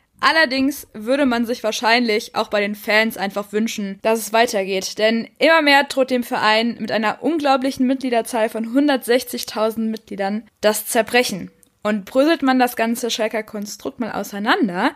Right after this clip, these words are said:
da hat man dann vier Parteien. Und ich kann gerne mal anfangen, diese Parteien so ein bisschen runter zu bröseln, dann können wir jedes Mal so ein bisschen drüber diskutieren, was denn da so los ist. Und zwar haben wir zum einen die Mannschaft,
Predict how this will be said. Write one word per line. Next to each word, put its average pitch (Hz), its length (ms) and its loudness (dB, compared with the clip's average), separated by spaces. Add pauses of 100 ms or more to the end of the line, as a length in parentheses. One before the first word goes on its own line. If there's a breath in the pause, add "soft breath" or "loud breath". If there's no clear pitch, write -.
da - 80 -4
hat 220 80 -6
man 240 140 0
dann 240 140 2
vier 285 300 0
Parteien. 202 680 -2 (100)
Und 185 320 -8 (120 soft breath)
ich - 120 -6
kann 269 240 2
gerne 269 240 2
mal 277 200 2
anfangen, 233 500 -4
diese 226 180 -4
Parteien 233 560 -4
so 220 80 -4
ein 220 140 -4
bisschen 214 640 -2 (200)
runter 294 380 2
zu 240 220 -4
bröseln, 240 480 4
dann 226 160 -2
können 247 240 -4
wir 226 180 2
jedes 240 400 -2
Mal 226 160 -2
so 226 60 -6
ein 220 80 -6
bisschen 240 200 -6
drüber 220 240 -6
diskutieren, 208 600 -8
was 196 180 -6
denn 202 160 -6
da 196 140 -4
so 190 120 -6
los 208 360 -4
ist. - 340 -12
Und 285 180 -2
zwar 330 120 2
haben 320 100 0
wir - 140 0 (100)
zum 269 220 -6
einen 277 440 0 (420)
die 254 100 -2
Mannschaft, 254 720 -2